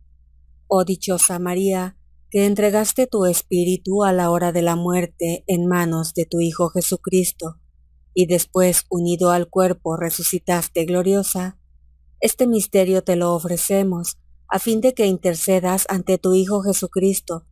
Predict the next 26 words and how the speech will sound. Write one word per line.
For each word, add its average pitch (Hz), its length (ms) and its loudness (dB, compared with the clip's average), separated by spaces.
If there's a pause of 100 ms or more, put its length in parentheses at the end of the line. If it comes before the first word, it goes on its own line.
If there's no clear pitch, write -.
(340)
para 180 200 0
que 180 140 -4
nuestro 175 380 -2
hermano 185 680 -2 (1300)
y 190 120 4
los 175 200 2
que 185 160 0
están 180 460 -2
en 165 180 -4
el 170 140 -4
purgatorio 190 840 0 (200)
resuciten 185 880 -2
y 180 180 -2
lleguen 185 420 2
a 190 80 2
la 165 160 0
vida 185 300 2
verdadera. 175 800 -2 (640)
Te 202 100 2
lo 208 160 2
pedimos 175 540 0
por 196 260 0
Jesucristo 165 800 -4
nuestro 170 380 -2
Señor. 208 460 0 (380)
Amén. 165 540 -6